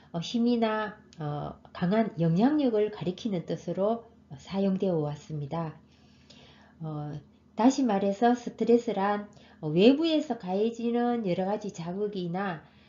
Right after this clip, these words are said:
내부에서 생리적으로 발생하는 자극 또는 마음속에서 일어나는 갈등으로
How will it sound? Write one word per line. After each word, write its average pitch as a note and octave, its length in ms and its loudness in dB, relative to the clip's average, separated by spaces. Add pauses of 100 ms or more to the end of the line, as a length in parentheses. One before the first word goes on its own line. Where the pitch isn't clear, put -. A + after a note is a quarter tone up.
(120)
내부에서 C4 720 2
생리적으로 G3+ 840 -4
발생하는 E3+ 720 -6
자극 D#3 500 -8 (640)
또는 C#4 300 2
마음속에서 A#3+ 800 2
일어나는 G3+ 560 0
갈등으로 F#3 840 0